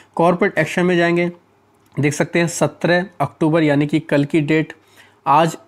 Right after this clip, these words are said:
एक्स डेट से एक दिन पहले को कहा जाता है जो भी इन्वेस्टमेंट करता है वो उसके लिए एलिजिबल रहता है।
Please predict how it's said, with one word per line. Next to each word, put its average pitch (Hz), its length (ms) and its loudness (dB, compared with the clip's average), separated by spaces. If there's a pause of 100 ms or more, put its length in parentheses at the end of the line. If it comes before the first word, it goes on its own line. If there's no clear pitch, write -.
(600)
एक्स 170 240 -2
डेट 196 160 2
से 196 140 0
एक 156 160 0
दिन 170 120 -2
पहले 165 300 0
को 170 100 0
कहा 151 220 0
जाता 156 220 0
है 156 60 -2
जो 160 160 0
भी 196 100 0
इन्वेस्टमेंट 160 520 0
करता 160 220 -2
है 160 40 0
वो 147 120 0
उसके 139 220 -4
लिए 147 140 0
एलिजिबल 123 460 -4
रहता 120 320 -4
है। 120 140 -2